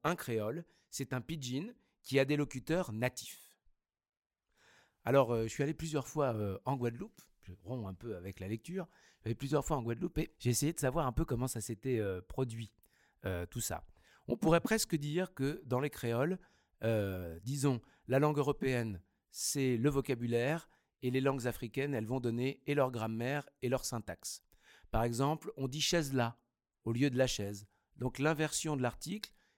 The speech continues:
eh ben, c'est quelque chose qui est un africanisme. Et puis également, euh, on peut presque savoir à quelle époque, euh, ce pidgin s'est, euh, produit, parce qu'il y a des mots qui sont vraiment typiques du dix-septième siècle. On dit « ben moi »,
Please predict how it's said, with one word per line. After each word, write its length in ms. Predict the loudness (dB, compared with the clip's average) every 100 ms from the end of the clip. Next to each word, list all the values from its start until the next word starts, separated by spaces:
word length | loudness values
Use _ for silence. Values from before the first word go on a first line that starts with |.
| -12
eh 80 | -2
ben, 220 | -2 -2
c'est 180 | -2 -2
quelque 240 | 0 -4 -4
chose 260 | -6 -6
qui 140 | -4 -4
est 120 | -2
un 100 | -4
africanisme. 720 | -4 -4 -4 -4 -6 -8 -10 _ _
Et 100 | -6
puis 160 | 2 4
également, 580 | 6 4 4 0 0 -6 _ _ 0
euh, 320 | 6 8 8 6
on 120 | 2
peut 180 | -4 -6
presque 400 | -6 -4 -2 0
savoir 300 | 0 0 0
à 60 | 0
quelle 180 | 0 -2
époque, 440 | -2 -4 -6 -20 _ _ _ 0
euh, 480 | 2 2 0 -2 -4
ce 160 | -4
pidgin 520 | -4 -4 -2 0 0
s'est, 260 | -2 -2 -2
euh, 160 | -2 -4
produit, 500 | 0 0 0 -10 -12 _ _ -6
parce 140 | -4 0
qu'il 100 | 2
y 80 |
a 40 | 4
des 120 | 4
mots 160 | 0 -4
qui 160 | -4
sont 160 | -2 -2
vraiment 260 | -2 -4
typiques 420 | -6 -8 -6 -6 -6
du 100 | -8
dix-septième 460 | -4 -4 -2 -4
siècle. 380 | -2 -4 -4 -16 _ _ -6
On 80 |
dit « 140 | -4 2
ben 200 | 4 4
moi », 300 | 4 0 -2